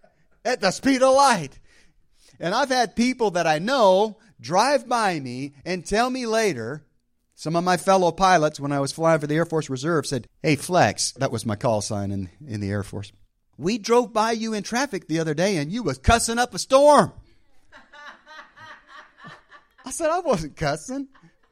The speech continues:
"Well, what were you doing? Your mouth was moving awful fast." I said, "I was praying." "Praying? Like that?" I said, "Yeah, I was praying in other tongues." And usually they would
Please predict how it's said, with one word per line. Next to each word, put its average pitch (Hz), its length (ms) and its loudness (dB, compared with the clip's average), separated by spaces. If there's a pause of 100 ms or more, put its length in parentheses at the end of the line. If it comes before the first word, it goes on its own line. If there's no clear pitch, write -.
(200)
"Well, 226 140 0
what 302 160 6
were 247 60 0
you 233 180 -2
doing? 247 280 -2
Your 170 120 -4
mouth 247 340 0
was 156 160 -8
moving 185 300 0
awful 214 260 2
fast." 156 600 0 (460)
I 143 120 -8
said, 139 180 -8
"I 165 100 -2
was 104 220 -6
praying." 120 560 -10 (760)
"Praying? 127 560 2 (260)
Like 220 260 2
that?" 233 420 2 (220)
I 151 80 -4
said, 131 220 -10
"Yeah, 139 160 -4
I 143 40 -4
was 113 200 -8
praying 143 520 -6 (240)
in 127 160 -8
other 139 220 -2
tongues." 104 540 -10 (180)
And 135 240 -6
usually 135 320 -2
they 120 140 -4
would 113 200 -8